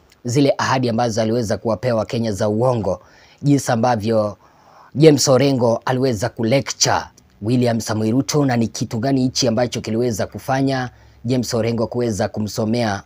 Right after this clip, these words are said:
William Samoei Ruto hadharani. Jina langu nafahamika kama Mister Eagle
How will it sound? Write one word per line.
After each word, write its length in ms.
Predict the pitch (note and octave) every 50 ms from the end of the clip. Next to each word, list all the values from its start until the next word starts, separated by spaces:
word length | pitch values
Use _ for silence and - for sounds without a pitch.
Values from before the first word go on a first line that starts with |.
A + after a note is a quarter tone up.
| _ -
William 400 | B2 B2+ B2 A#2 A#2 A2+ G#2+ G#2
Samoei 300 | - - A2 G#2+ G#2+ G#2+
Ruto 400 | A#2 B2+ B2 - C3 B2 B2 - -
hadharani. 800 | - A2 G#2+ G2 G2+ G#2+ A2+ A#2 A2 G2+ F#2 F#2+ F#2+ F2 E2 - _ _ _ - - _ _ _ _ -
Jina 200 | D3+ D3+ C#3+ C#3
langu 260 | C3 B2+ A#2 G#2+ A2
nafahamika 460 | A2+ G#2 - - A#2+ A#2 A#2+ A2+ B2
kama 220 | A2+ - A#2+ A2+ G#2+
Mister 440 | A2+ A#2+ A#2 - - - A#2 A#2 -
Eagle 420 | - C#3+ B2+ A#2+ A2 G#2+ F2 D#2+